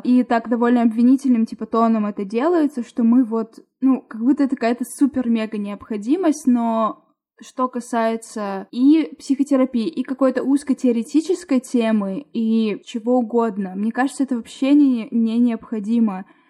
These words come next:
Ну, не знаю, может быть, кто-то меня поправит, напишите, как вы это видите. М, не знаю, просто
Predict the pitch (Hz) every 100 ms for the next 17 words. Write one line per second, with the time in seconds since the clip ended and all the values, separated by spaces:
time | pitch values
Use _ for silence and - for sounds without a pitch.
0 | _ _ 247 277 - - 247 254 262 294
1 | 247 214 285 311 269 - 269 277 262 262
2 | 254 - 233 262 294 247 240 226 - 294
3 | 311 277 233 233 247 247 247 247 220 262
4 | 233 220 233 214 226 233 233 240 254 233
5 | 247 233 214 247 285 - 285 269 262